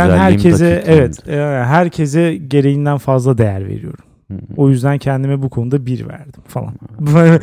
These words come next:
Speaker 2: <laughs> Bir kısmı böyle geçti. Bir kısmı böyle geçti. Ama, e, en çok hakikaten dikkat çeken işte o kişinin kendisini, kendisini dinlemesi, öz bakımı falan,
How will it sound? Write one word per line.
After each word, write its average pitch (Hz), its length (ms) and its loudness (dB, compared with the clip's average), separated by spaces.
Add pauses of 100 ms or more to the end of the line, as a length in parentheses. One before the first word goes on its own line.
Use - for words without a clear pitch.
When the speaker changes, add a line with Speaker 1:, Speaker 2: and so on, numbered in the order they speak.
(140)
Speaker 2:
<laughs> - 160 -10
Bir 202 120 6
kısmı 208 420 6
böyle 190 280 8
geçti. 147 560 2 (180)
Bir 147 120 2
kısmı 151 320 -2
böyle 135 220 4
geçti. 110 360 -4 (960)
Ama, 262 380 4 (200)
e, 147 440 4 (100)
en 226 220 6
çok 202 240 2
hakikaten 170 480 2
dikkat 180 340 -2
çeken 147 260 -2
işte 139 220 0
o 214 160 6 (140)
kişinin 180 400 -2
kendisini, 165 720 -2
kendisini 160 500 -4
dinlemesi, 143 680 -2
öz 160 360 0
bakımı 139 400 -2
falan, 165 600 -2